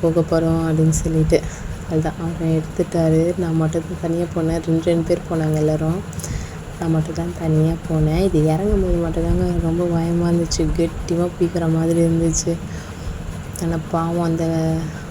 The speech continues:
ஒட்டகம் காலையிலேருந்து எத்தனை ரவுண்டு போச்சுன்னு தெரியல. ரொம்ப பாவமா இருந்துச்சு ஆனா பார்க்கவும்.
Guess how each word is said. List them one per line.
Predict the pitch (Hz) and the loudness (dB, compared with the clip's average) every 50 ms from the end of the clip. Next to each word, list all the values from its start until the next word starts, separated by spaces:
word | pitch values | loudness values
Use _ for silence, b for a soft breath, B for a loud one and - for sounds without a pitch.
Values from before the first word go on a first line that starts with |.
| B 180 | B -6
ஒட்டகம் | 165 160 185 175 175 175 170 165 156 170 | -4 -2 -2 0 0 0 -2 -2 -2 -2
காலையிலேருந்து | 165 165 165 170 170 170 170 170 180 180 170 | 0 2 2 2 2 2 2 2 2 2 2
எத்தனை | 165 - - 180 175 175 175 | 0 0 0 0 0 0 0
ரவுண்டு | 170 170 170 170 170 165 - | 0 0 0 0 -2 -2 0
போச்சுன்னு | - 170 160 - - - 170 170 170 - - | 2 2 2 2 -2 -2 -2 -2 -2 -2 -2
தெரியல. | 180 165 165 175 170 165 165 165 165 170 170 175 175 | -2 -2 0 0 0 0 2 0 0 0 0 0 0
ரொம்ப | 165 165 165 175 180 - 165 | 0 0 0 0 -2 -4 -4
பாவமா | 175 170 170 170 175 175 180 180 175 | -4 -2 -2 -2 -2 -2 -2 0 0
இருந்துச்சு | 175 175 175 175 170 - 175 170 | 0 2 0 0 -2 -2 -4 -2
ஆனா | 170 175 175 - - 175 | -2 -2 -4 -4 -6 -6
பார்க்கவும். | 170 170 170 - - 180 170 170 170 170 170 170 170 | -6 -6 -6 -4 -2 -2 0 0 0 0 -2 -2 -4